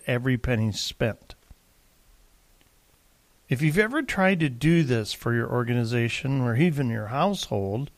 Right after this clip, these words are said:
you likely noticed a few things it does. It accounts for every dollar and ensures that money serves a purpose.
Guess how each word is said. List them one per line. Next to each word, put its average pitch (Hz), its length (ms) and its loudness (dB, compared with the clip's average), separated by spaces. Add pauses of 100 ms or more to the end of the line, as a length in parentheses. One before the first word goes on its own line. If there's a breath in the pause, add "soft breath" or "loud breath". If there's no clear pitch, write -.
(760 soft breath)
you 139 200 2
likely 196 540 4
noticed 147 680 6
a 139 120 2
few 175 600 -2
things 131 520 0
it 120 320 -6
does. 104 640 -4 (1900)
It 127 120 0
accounts 139 420 2
for - 300 -6
every 135 300 2
dollar 127 480 2 (580 soft breath)
and 139 120 4
ensures 135 640 2
that 123 180 0
money 127 320 2
serves 127 520 -2
a 113 40 -4
purpose. - 800 -6